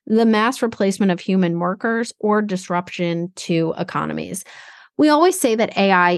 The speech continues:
is not a job killer, but it is a job category killer, and it is a transformative technology. So if you think about transformative technologies of the past, they have replaced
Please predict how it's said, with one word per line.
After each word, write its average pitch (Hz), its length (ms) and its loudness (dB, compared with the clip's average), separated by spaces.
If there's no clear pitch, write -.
is 185 200 0
not 170 200 0
a 170 60 -4
job 160 340 -4
killer, 208 320 -2
but 180 180 0
it 170 100 0
is 175 140 0
a 175 40 -6
job - 300 -6
category 185 580 0
killer, 233 460 -4
and 240 160 0
it - 160 -4
is 320 340 2
a 233 200 -2
transformative 180 680 0
technology. 160 640 -4
So 214 160 -2
if 208 140 -4
you 254 60 0
think 294 280 0
about 233 340 2
transformative 185 800 -2
technologies 170 640 -4
of 165 120 -2
the 160 120 -2
past, 147 520 -2
they 240 340 0
have 262 560 -2
replaced 220 1160 -4